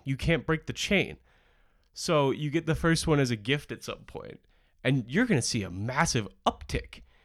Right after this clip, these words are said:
in your initial sales, which makes it a lot easier to smooth over the, the higher ups when it's like, "Hey,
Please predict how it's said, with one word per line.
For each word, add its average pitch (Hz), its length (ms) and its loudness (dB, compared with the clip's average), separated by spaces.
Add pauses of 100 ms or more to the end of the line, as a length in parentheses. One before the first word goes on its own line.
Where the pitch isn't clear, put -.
(180)
in 147 140 2
your 131 120 6
initial 131 360 2
sales, - 480 -4
which 117 160 -4
makes 143 240 2
it 117 80 -2
a 117 40 -2
lot 143 280 2
easier 175 400 2
to 131 80 0
smooth 165 320 2
over 151 360 4
the, 117 360 4 (1000)
the - 240 -2
higher 151 400 4
ups - 220 -2
when 113 80 0
it's 107 100 -4
like, 113 140 -2
"Hey, 123 300 0